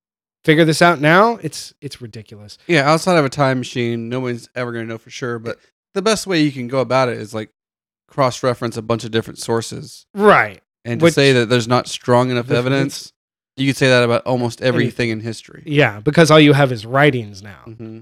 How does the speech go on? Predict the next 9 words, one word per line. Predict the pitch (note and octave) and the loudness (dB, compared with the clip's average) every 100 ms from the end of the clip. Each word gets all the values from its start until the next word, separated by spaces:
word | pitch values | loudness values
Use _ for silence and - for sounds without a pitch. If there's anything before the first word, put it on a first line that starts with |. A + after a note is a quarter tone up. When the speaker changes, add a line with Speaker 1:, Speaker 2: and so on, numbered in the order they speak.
| _ | _
Speaker 1:
So, | - F3 D3+ C#3 B2+ - | 2 6 8 6 4 -2
like, | F#3+ E3 C#3+ _ _ _ _ - | 2 4 4 _ _ _ _ -10
I, | |
you | A3 G3+ A3+ | -8 -6 -4
cannot | A#3 B3 B3+ D#3+ | -2 2 2 2
judge | D#3+ F3+ | 2 2
history. | D3 D#3 C#3+ D#3 | 0 -4 -4 -14
You, | D3 E3+ F3 - | -16 -14 -12 -12
I | D3 | -8